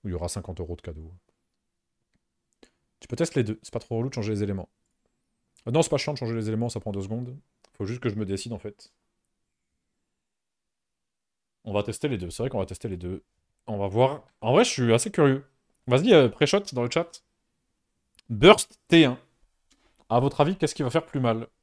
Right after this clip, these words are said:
Feu R ou feu O ? Parce qu'honnêtement, je sais pas.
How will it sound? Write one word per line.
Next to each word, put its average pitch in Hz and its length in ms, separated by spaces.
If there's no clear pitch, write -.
Feu 139 220
R 160 340
ou 117 80
feu - 380
O ? 123 140
Parce - 160
qu'honnêtement, 180 960
je 117 140
sais 139 140
pas. 120 260